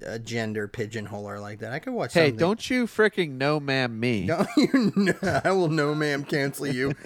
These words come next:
Speaker 2: <laughs>
Speaker 1: so fast your head will spin.
Speaker 2: I'm saying that only because at the time, in the time frame when gender roles were more specific in, in terms of the T V shows that they made, like, this wouldn't have,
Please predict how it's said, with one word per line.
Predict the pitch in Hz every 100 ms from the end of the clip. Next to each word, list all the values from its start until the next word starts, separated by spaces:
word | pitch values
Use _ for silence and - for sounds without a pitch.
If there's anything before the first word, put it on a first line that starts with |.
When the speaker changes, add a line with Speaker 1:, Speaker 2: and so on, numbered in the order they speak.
| 156 -
Speaker 2:
<laughs> | 160 -
Speaker 1:
so | 190 - 165 160
fast | 160 156 156 156 - - 143
your | -
head | 156 139
will | 139
spin. | 120 120 120 120 123 - _ _ _ _ _ _ _
Speaker 2:
I'm | 202 233
saying | - 220 202 175
that | 165 156
only | 170 175 175
because | 160 175 156
at | 143
the | 131
time, | - 147 143
in | 143
the | 139
time | - 139 131
frame | - 123 113
when | 117 110 107
gender | - 120 120 117 110
roles | 98 113 110 113
were | 110
more | 107 104 101 123 - _ _ - _ - _ - - -
specific | - - 123 - 127 - 113 - -
in, | 117 -
in | 120 113
terms | 123 113 113
of | 110
the | 101
T | - 123 113
V | 110
shows | 110 107 98
that | 101
they | 98
made, | 107 101 101 - _ _ _ _ _
like, | 127 127 -
this | 147 160
wouldn't | 139
have, | 131